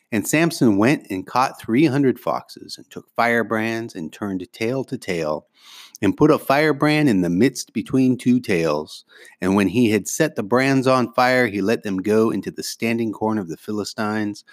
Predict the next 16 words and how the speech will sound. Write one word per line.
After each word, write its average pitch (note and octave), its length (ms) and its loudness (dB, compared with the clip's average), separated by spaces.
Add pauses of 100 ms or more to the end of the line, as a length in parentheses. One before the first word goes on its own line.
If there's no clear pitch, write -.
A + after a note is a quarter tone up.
(400)
and G2+ 120 0
burned D3+ 220 2
up - 220 0
both C3+ 260 4
the - 140 0
shocks - 500 -4
and G2 180 -6
also G#2+ 360 -4
the F2+ 100 -8
standing G2+ 540 -4
corn G2 480 -2 (280)
with G2 200 -4
the E2 80 -8
vineyards C#3 500 4
and G#2+ 340 -2
olives. D#2+ 680 -4